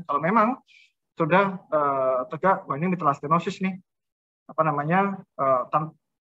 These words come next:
eh, untuk mengurangi, apa namanya, beban dari, eh, jantung, untuk memperbaiki juga, apa namanya, aliran darah dari jantung dan keluar jantung. Oke.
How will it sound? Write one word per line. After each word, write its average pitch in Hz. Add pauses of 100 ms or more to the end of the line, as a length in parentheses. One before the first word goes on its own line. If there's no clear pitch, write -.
(300)
eh, 143 (600)
untuk 156
mengurangi, 160
apa 147
namanya, 156
beban 170 (160)
dari, 156 (560)
eh, 139
jantung, 180
untuk 190
memperbaiki 180
juga, 196 (320)
apa 151
namanya, 170
aliran 165
darah 160
dari 143
jantung 147
dan 139
keluar 131
jantung. - (1400)
Oke. 135